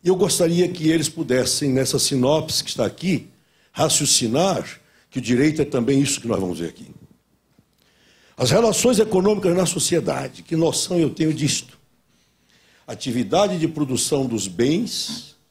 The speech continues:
para serem consumidos. Para mim, basta essa sinopse para eu dizer à senhora o que é uma relação econômica.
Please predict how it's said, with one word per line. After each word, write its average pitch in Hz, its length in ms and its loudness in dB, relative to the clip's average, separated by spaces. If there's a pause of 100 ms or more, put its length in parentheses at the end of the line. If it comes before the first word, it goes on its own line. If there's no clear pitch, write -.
(340)
para 127 180 -2
serem 123 300 2
consumidos. 113 840 -8 (1200)
Para 202 180 2
mim, 208 300 2
basta 165 640 -2 (160)
essa 143 240 -4
sinopse 139 680 -2 (280)
para 139 80 -4
eu 139 60 0
dizer 120 140 -2
à - 20 0
senhora 127 480 0 (180)
o 117 80 -12
que 123 240 2
é 127 240 2
uma 113 140 -2
relação 110 360 0
econômica. 98 460 -6